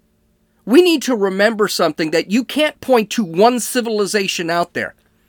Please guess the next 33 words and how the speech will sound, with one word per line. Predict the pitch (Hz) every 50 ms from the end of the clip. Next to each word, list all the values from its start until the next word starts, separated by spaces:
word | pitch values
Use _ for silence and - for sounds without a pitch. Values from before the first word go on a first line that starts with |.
| _ _ _ _ _ _ _ _ _ _ _ _ _ _ _ -
And | 208 208
in | 214 208 202
the | 202
case | 185 - 240 247 262 226 -
of, | 240 220 180 170 -
of, | - 185 185 175 165 165
let's | 170 190 190 -
say, | - 214 196
the | 175 185 180
indigenous | 165 151 135 185 185 170 180 165 151 143
people, | - - 214 214 - - 135 120
because | - - 143 131
that's | - 185 190 190 -
who | 240 226
they | 196 180 160
keep | - - 170 147 -
bringing | - 170 170 170 180 196
up, | 202 190 - _ _ _ _ _
they | - 220
weren't | 294 349 359 294 196
very | 269 320 285 208
civilized. | - - 302 247 185 127 85 90 80 78 - - - - _ _ _ _ _ _ _ _ _ _ _ _ _ _ _ _ _ _ _ _ _ _
When | 170 196 214
you | 233
talk | 208 - 269 269 285 -
about | 233 220 226 214 - -
the | 180
tribes | - - - 226 220 226 226 185 -
of | 208 190
Africans | 208 226 247 - - 214 - - 127 117 - - - -
in | - 165 185 190
the | 180 185 190 -
Afri-, | - 190 202 202 - - -